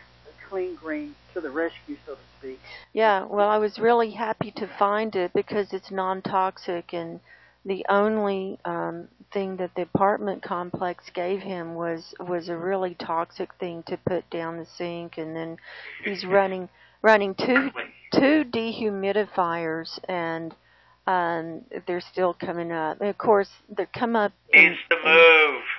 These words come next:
Speaker 2: Well, and they come up in the summer and go away in the winter. That's how it is.
Speaker 1: Hmm.
Speaker 3: Yeah,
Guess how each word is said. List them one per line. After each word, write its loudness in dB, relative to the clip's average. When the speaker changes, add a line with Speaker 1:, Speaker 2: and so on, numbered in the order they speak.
Speaker 2:
Well, 8
and 0
they 2
come 0
up 4
in 6
the 0
summer 2
and -2
go 8
away 4
in -6
the -4
winter. -4
That's -4
how -6
it -6
is. -8
Speaker 1:
Hmm. -12
Speaker 3:
Yeah, -12